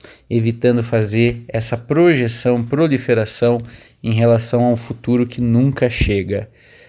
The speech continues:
né? Então essas são algumas questões relacionadas aos dias de hoje, essa ansiedade muito grande,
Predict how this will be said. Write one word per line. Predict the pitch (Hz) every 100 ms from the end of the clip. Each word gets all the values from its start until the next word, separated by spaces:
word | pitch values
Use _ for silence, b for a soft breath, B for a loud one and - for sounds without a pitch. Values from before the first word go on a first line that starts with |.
| b
né? | - 120
Então | 117 131 139
essas | 143 143 143 139
são | - - 143 127 127 120
algumas | 113 117 127 135 120 -
questões | 113 113 - 117 151 185 -
relacionadas | 120 113 - 113 110 104 104
aos | 104 104
dias | 104 110 104
de | 101
hoje, | 107 143 139 B B B B B -
essa | 107 - 117
ansiedade | 110 110 113 104 110 110 104
muito | 113 113 113
grande, | 101 104 120 147 151 156